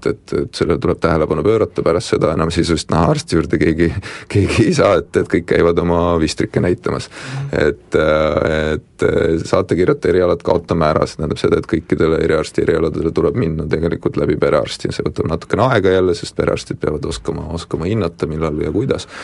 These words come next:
aga põhimõtteliselt sinna suunas liigume. Ähm, liigume tõenäoliselt ka selles suunas, et inimene ei saaks eriarsti juurde ise aega kirja panna, kui tal saatekirja ei ole.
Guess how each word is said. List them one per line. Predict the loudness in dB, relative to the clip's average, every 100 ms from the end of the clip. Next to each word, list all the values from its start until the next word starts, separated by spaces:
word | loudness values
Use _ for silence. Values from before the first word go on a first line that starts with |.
| -14 -2
aga | 0
põhimõtteliselt | 4 2 2 -2 -4 -4
sinna | -2 0 -2
suunas | -2 -2 0
liigume. | 0 0 -4 -8 -14 -18 -12 -4
Ähm, | 0 0 0 -2 0
liigume | 2 2 2 2
tõenäoliselt | 2 2 2 0 -2 0
ka | 2
selles | 2 2 0 -2 -2 2 2 2
suunas, | 0 0 0 2
et | 0 0 -4 0
inimene | 0 0 2
ei | 2
saaks | 2 2 2 0 2
eriarsti | 2 0 -2 -2
juurde | 0 0
ise | 0 2
aega | 2 0 0
kirja | 2 2
panna, | 2 0 0
kui | 0
tal | 0 2
saatekirja | 0 2 0 2 4
ei |
ole. | 4 2